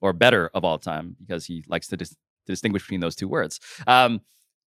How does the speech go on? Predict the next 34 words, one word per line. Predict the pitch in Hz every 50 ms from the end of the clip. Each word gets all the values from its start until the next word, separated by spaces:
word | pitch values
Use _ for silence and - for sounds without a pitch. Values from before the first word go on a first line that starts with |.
| _ _ _ _ _ _ _ _
I | - 123 151 165 190 196
had | 190 170 156 117 -
pitched | - 147 131 - - - 160
him | 131 123
on | 120 117 110 104 98
this, | 92 92 87 - - - - - - _ _ _ _ _ _ _ -
um, | 87 92 92 90 90 87 85 85 82 85 90 _
for | - 107 101
weeks, | 101 117 104 - - - - - - - - - _ _ _
um, | 90 90 90 87 85 85 82 82 82 -
calling | - - 117 117 120 113
him |
on | 110 107
the | 98
phone, | - - 107 101 98 98 92 92 87
just | 92 - -
being | 107 101 98 92
like, | 92 92 92 85 - _ _ _ _ _ _ _ _ _ _ _ _ _ _ _ _
"I | - 123 120
think | - - - 190 220 185 165
there's | 214 214 202 190
a | 196
lot | 160 143 147 151 165 175 - -
to | - 170
this | 147 156 143 -
story | - - - 156 170 160 185 170 151
that | 147 135 - -
isn't | 135 143 135 151 143 -
out | 95 110 120 110 - -
there." | 107 92 82 78 78 - - _ _ _ _ _ _ -
And | 135 135 135 131 131 123 127
I | 123 123
knew | 117 127 170 202 214
that | 160 151 127 120 123 110 -